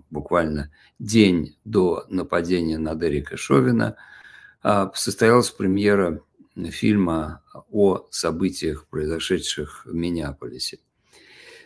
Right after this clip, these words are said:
Таким образом, э, возможно, эти два инцидента связаны, но так или иначе Дерек Шовин, э, является одним из героев этого фильма.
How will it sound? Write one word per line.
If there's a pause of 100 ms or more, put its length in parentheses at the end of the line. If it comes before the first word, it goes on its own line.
(140)
Таким
образом,
э,
возможно,
эти
два
инцидента
связаны,
но
так
или
иначе
Дерек
Шовин, (440)
э,
является
одним
из
героев
этого
фильма.